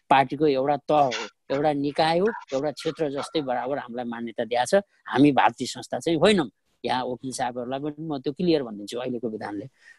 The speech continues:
र अर्को कुरा के छ भनेदेखि नेपाली काङ्ग्रेसले, अ, अहिले, अ, एउटा चाहिँ के भने विधान पनि बनाएको छ र नेपालको संविधान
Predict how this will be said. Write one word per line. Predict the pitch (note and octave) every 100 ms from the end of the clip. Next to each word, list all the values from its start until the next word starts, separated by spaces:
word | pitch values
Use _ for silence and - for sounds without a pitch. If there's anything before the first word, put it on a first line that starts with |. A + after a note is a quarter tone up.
| -
र | F#3
अर्को | F3+ E3+ F3 G#3
कुरा | G3 G3
के | F3 F3+
छ | E3
भनेदेखि | D3 C3+ C3+ F#3+ F3+ _ _ -
नेपाली | C3 D#3+ E3+
काङ्ग्रेसले, | D3+ D3 D#3 E3+ - - _ _ _ _ _ _ C3+ D3+ F#3+ F#3 _ _ _ _ A2+
अ, | G#2+ A#2+
अहिले, | C#3+ C#3+ C3 _ _ _ G#2
अ, |
एउटा | G2+ G#2+ A#2+ C3 C3
चाहिँ | - B2
के | C3+ B2
भने | A#2+ B2+ - _ _ - - _ _ - -
विधान | C3+ C#3 C3
पनि | D3 D3
बनाएको | C3 C3+ C3+ C#3+
छ | E3 F3+ _ _ - C3
र |
नेपालको | C3+ C#3+ C#3+ D3 C#3+
संविधान | - C3+ C3 C#3